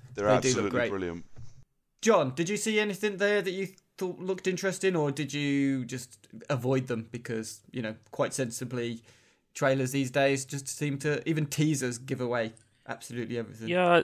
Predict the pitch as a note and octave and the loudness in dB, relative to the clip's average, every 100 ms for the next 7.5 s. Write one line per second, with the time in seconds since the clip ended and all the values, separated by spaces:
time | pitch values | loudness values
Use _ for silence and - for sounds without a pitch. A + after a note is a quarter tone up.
0 | - F3 F#3 F3+ F3 D3 - D3+ E3+ C#3+ | 4 2 4 0 -4 -4 2 2 2 -2
1 | _ _ _ - C3+ D3+ F3+ D3+ D#3+ D3 | _ _ _ 0 2 6 6 6 0 0
2 | B2+ B2+ A#2+ - - - - B2 A#2+ A2 | 2 4 4 4 -2 -4 -2 4 4 6
3 | G2+ F#2 - - C3 - C3+ A#2 A2+ - | 2 2 0 4 2 4 0 0 0 0
4 | G#2+ - A#2 G#2 F#2 - - G#2 G2 F#2+ | 0 2 0 -2 -4 -6 -4 -2 -2 -4
5 | F#2+ - _ _ _ - - G#2+ G#2 G#2+ | -8 -16 _ _ _ -12 -2 0 4 6
6 | G#2+ - G#2 G2 G2+ G2+ G#2 G2 G2 G2 | 6 4 -8 -8 -4 -2 -2 -6 -4 -6
7 | - F#2+ G#2 G2 | -6 -6 -6 -4